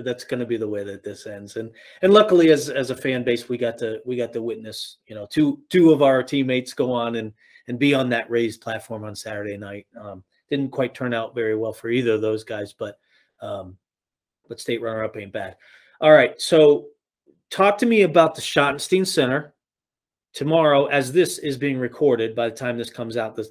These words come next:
the state tournament will be history. Um, but as this is being recorded tomorrow, um,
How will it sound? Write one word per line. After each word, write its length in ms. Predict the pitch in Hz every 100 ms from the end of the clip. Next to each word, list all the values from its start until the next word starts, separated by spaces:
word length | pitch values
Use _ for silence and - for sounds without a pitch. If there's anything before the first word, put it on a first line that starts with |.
| -
the 80 |
state 240 | 117 123 117
tournament 380 | 131 120 113 110
will 80 | 110
be 120 | 104
history. 580 | - 135 131 113 98 - _ _ _ _
Um, 460 | 131 123 117 110 -
but 180 | 127 123
as 220 | 135 139
this 220 | 131 151 151
is 80 | 131
being 280 | 160 151
recorded 560 | 143 135 156 147 131 131
tomorrow, 760 | 123 123 139 151 139 131 127 - _ _ _ _ _
um, 640 | - 117 117 113 110 107